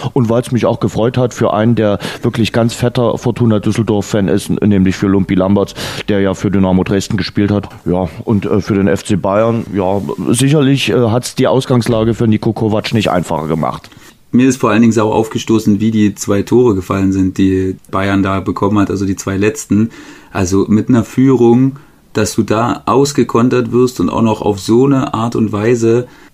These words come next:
Speaker 2: das ist schon überhaupt ganz weit weg von Bayern-like, fast schon übertölpelt, versucht auf Abseits zu spielen und der Kollege ist dann natürlich auch recht schnell gewesen, was dann dazu geführt hat, dass man ihn nicht mehr eingeholt hat.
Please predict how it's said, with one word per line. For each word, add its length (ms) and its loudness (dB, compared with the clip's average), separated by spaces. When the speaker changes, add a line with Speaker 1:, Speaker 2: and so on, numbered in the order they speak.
Speaker 2:
das 180 0
ist 100 0
schon 240 0
überhaupt 720 -2
ganz 320 0
weit 220 0
weg 180 0
von 240 0
Bayern-like, 760 0
fast 380 -6
schon 200 4
übertölpelt, 960 2
versucht 500 -2
auf 220 -4
Abseits 500 0
zu 120 0
spielen 540 2
und 420 0
der 240 2
Kollege 580 2
ist 400 -2
dann 80 2
natürlich 440 0
auch 200 2
recht 200 -2
schnell 260 2
gewesen, 540 4
was 220 -2
dann 240 0
dazu 240 2
geführt 320 2
hat, 100 2
dass 140 0
man 100 0
ihn 80 2
nicht 140 0
mehr 100 0
eingeholt 520 2
hat. 240 0